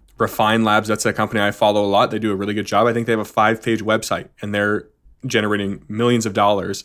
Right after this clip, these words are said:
in business. Um, now, where you get into the weeds is if you have an S E O strategy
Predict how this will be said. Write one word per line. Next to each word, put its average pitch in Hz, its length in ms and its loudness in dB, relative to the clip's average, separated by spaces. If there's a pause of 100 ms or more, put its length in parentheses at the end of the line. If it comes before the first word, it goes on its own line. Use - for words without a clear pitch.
in 113 120 -6
business. 123 420 0 (440)
Um, 98 540 -2 (100)
now, 117 220 4
where 123 180 4
you 123 140 4
get 131 100 6
into 127 220 2
the 113 80 0
weeds 113 280 2
is 107 140 -4
if 113 140 -6
you 113 80 4
have 107 100 4
an 104 60 0
S 104 180 0
E 104 80 -2
O 107 120 2
strategy 113 680 0